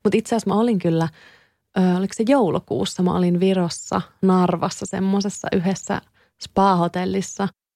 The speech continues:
Ja siellä mä ehkä ekan kerran pääsin semmoiseen kunnon spa-flowhun, mut sieltä sai itse asiassa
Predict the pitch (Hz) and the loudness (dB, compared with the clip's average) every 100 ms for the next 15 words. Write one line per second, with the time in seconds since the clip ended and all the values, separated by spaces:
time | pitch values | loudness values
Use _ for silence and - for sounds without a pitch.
0 | _ 196 - 269 233 175 165 151 - 240 | _ -4 0 0 2 2 0 -2 -2 -2
1 | - 170 160 160 165 160 175 170 170 175 | 0 0 2 0 0 0 0 2 0 -2
2 | 175 170 165 156 214 196 156 156 - 185 | -2 0 -2 0 0 2 2 -2 -2 0
3 | 175 - - 180 175 170 180 - 208 185 | 0 -2 -4 0 2 2 -2 -2 -4 -4
4 | 190 - 226 202 - 170 175 - 175 | -6 -4 -2 -2 0 -2 -2 -2 -4